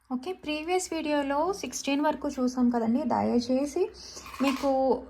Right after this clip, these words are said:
సెవెన్ నుంచి సిక్స్టీన్ వరకు కావాలి అని అంటే ముందు వీడియో చెక్ చేసేయండి. లాంగ్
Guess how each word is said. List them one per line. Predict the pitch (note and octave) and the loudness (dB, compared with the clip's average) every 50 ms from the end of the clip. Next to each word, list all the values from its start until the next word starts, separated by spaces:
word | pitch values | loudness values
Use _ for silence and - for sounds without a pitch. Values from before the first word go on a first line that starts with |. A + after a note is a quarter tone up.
| - - | -10 -10
సెవెన్ | A3+ - D#4 C#4+ C#4 D4 E4 E4+ F4 | 0 2 4 4 4 4 0 0 0
నుంచి | F4 F4 F4 F4 E4 - F4 F4 F4 | -2 -2 -2 -2 -2 0 0 2 0
సిక్స్టీన్ | F4 D#4+ C4 - - - - D4 D4 D4 D4+ | 0 -2 -4 -6 -6 -4 -2 0 2 4 4
వరకు | D4+ D4 C#4+ B3+ C#4 D4 | 4 4 4 4 2 -2
కావాలి | C#4+ C#4+ C4+ A#3+ A3 A3 A3+ A3+ A#3+ A#3+ | 0 4 4 6 6 6 6 6 6 6
అని | A#3+ A#3+ B3+ | 6 6 6
అంటే | B3 A#3 A#3 - C4+ | 4 4 0 0 2
ముందు | D4 C#4+ C4 A#3 A#3 A#3+ C4+ | 2 4 4 4 4 4 2
వీడియో | C4+ C4+ C4 B3+ C4 | 0 0 0 0 0
చెక్ | B3+ B3 A3 G#3+ G#3+ - - | 2 2 0 -2 -2 0 -2
చేసేయండి. | A#3 A#3 A#3 A#3+ A3+ A3 A3 A3 A#3+ B3+ | 0 0 0 0 0 2 2 2 0 0
లాంగ్ | C4+ B3+ A#3+ A#3+ A#3 A#3 A#3+ B3 C4 C#4 C#4+ | 0 0 0 2 2 4 4 2 2 2 2